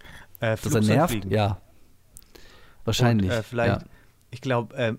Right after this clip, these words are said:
Speaker 1: Rechtsruck-Aussagen tätigen.
Speaker 2: Ja.
Speaker 1: Weil die, äh, was ist, C D U ist ja die A F D des kleinen Mannes.
Speaker 2: <laughs>
Speaker 1: Ha.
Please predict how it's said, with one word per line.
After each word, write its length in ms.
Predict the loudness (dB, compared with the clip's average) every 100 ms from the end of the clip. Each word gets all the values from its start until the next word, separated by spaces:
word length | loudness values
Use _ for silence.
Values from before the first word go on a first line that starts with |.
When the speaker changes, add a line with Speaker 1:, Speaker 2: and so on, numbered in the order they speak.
| -6
Speaker 1:
Rechtsruck-Aussagen 1160 | -4 -4 -4 -4 -4 -2 -2 -2 -2 -2 -4 -4
tätigen. 500 | -4 -4 -6 -8 -10 -18 _ _ _ -20 -8
Speaker 2:
Ja. 240 | -2 -2 -4 _ -20 -20 -20 -20 -20 -20 -10
Speaker 1:
Weil 240 | -2 -2 -2
die, 240 | -2 -4 -2
äh, 340 | 0 2 0 -6 -20 -18 -8
was 240 | -8 -6
ist, 200 | -10 -6
C 120 | -4
D 140 | -2 -2
U 180 | -4 -4
ist 140 | -2
ja 80 | -4
die 140 | -2
A 140 | -2 -4
F 120 | -4
D 140 | -8 -6
des 180 | -8
kleinen 380 | -4 -4 -2 -4
Mannes. 460 | -4 -4 -6 -8 -16 -20 -20 -20 -20 _ _ -20 -10 -4
Speaker 2:
<laughs> 680 | -4 -4 -12 -12 -12 -10 -10 -10 -10 -10 -8 -12 -12 -20 -20 -20 -20 -20 -20 -20 -20 -20 -20 -20 -18 -8
Speaker 1:
Ha. 180 | -8